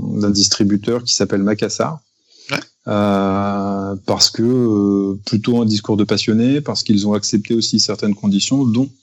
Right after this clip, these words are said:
Speaker 1: euh, le fait qu'on, qu'on ne voulait pas que les livres soient chez Amazon. Euh, je sais que ça, enfin voilà, c'est, c'est des ventes en moins, faut pas se mentir.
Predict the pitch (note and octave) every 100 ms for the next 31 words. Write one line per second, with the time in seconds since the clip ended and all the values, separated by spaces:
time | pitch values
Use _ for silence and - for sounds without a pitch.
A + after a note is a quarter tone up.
0 | - G#2 G#2 G#2 G2 G#2+ - G2+ G2 G2+
1 | G#2+ G2+ G#2+ G2+ A#2 - G#2 G#2 - G#2
2 | - G2+ G2+ G2 B2+ C#3 G#2 - - -
3 | - _ _ G2+ G2 G2 F#2+ F#2 F#2+ F#2
4 | F#2+ F#2+ G2 G2+ - A#2+ G#2 - - _
5 | - - F#2 G#2 A#2 A#2 - G2+ - A#2
6 | A2+ A2+ A#2+ B2+ C#3 C3 G#2+ G2+ G2+ G#2+
7 | G2+ C3+ C#3